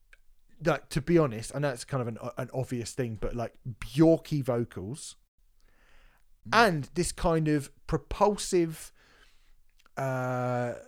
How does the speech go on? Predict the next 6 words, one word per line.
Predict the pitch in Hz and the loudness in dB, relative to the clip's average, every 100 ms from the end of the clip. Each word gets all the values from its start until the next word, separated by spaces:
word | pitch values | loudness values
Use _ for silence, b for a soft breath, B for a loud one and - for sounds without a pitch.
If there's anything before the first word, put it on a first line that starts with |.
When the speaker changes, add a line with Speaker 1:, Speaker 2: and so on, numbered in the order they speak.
| - _ _ 139 - | -20 _ _ -14 6
Speaker 1:
dance | 175 190 185 - | 8 8 4 -4
ability | 123 151 143 127 110 101 131 - _ | 0 2 2 0 -4 -6 -8 -14 _
that | 143 | -4
you | 139 151 143 | 0 2 2
would, | 143 139 - - _ _ _ _ | 2 0 -4 -18 _ _ _ _
uh, | - | -16